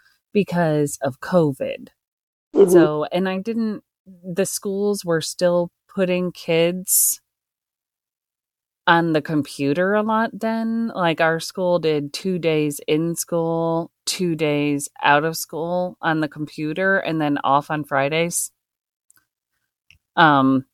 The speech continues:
Speaker 1: I don't, I don't really know how they did that,
Speaker 2: <laughs>
Speaker 1: but I, I didn't want my, you know, first grader on the computer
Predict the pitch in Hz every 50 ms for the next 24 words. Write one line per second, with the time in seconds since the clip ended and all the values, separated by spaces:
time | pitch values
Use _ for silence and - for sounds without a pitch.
0 | _ - 165 147 156 143 - - - - 160 151 151 147 - - 151 151 147 147
1 | 143 143 139 139 139 135 139 139 135 131 147 135 135 143 143 139 139 - _ _
2 | _ _ _ _ _ _ _ _ _ - - 262 277 - 180 160 156 147 - _
3 | _ _ _ _ _ _ _ _ _ _ _ _ _ _ _ _ _ _ - 175
4 | 170 175 185 196 202 202 202 208 208 208 208 208 196 - _ _ _ - - 165
5 | 170 - - 190 180 175 170 160 - - 139 147 143 139 120 143 339 - - -
6 | 220 214 214 214 214 208 208 202 208 190 - - _ _ _ _ _ _ - 175
7 | 170 156 147 135 135 - - - - 160 160 156 - - - - 165 165 170 175
8 | 175 185 180 180 180 - - 151 156 156 147 147 - 160 156 - - - 143 143
9 | 151 175 165 165 165 165 -